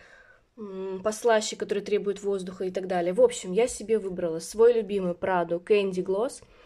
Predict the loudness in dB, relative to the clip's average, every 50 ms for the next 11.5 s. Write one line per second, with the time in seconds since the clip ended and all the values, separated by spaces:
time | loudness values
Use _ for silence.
0 | -20 -20 -20 -20 -20 -20 -20 -18 _ -8 -6 -4 0 2 2 2 2 0 -2 0
1 | 0 2 0 0 0 -2 -4 -6 -6 -4 -4 -4 -2 0 -2 -2 -2 -4 -8 -12
2 | -12 -10 -6 -4 -2 -2 0 -2 -4 -6 -8 _ _ _ _ _ -12 -10 -8 -4
3 | -4 -4 -2 -2 -4 -4 -2 0 0 0 2 0 -2 -2 -4 -6 -12 _ _ -4
4 | 0 0 0 0 0 -6 -10 -8 -6 -6 -2 0 0 0 -2 -4 -6 0 2 2
5 | 4 4 2 -2 -2 -2 -2 -2 -2 0 2 2 4 4 2 2 0 0 0 0
6 | 0 -2 -2 -2 -2 -4 -4 -6 -8 -8 -8 -6 -6 -4 -2 -2 -2 -2 -6 -8
7 | -6 -4 -4 -2 -2 0 -2 -2 -4 -4 -2 2 2 2 2 0 0 2 2 2
8 | 0 -4 -10 -20 -20 -20 -20 -20 -20 -20 -20 -20 _ _ _ _ _ _ -2 -2
9 | 0 2 0 0 2 2 2 4 4 6 6 4 4 2 -4 -10 -4 -2 0 0
10 | 0 -2 -4 -6 -6 -6 -6 0 0 0 0 0 -4 -8 -8 -8 -8 -8 -6 -4
11 | -4 0 2 2 4 4 2 0 -2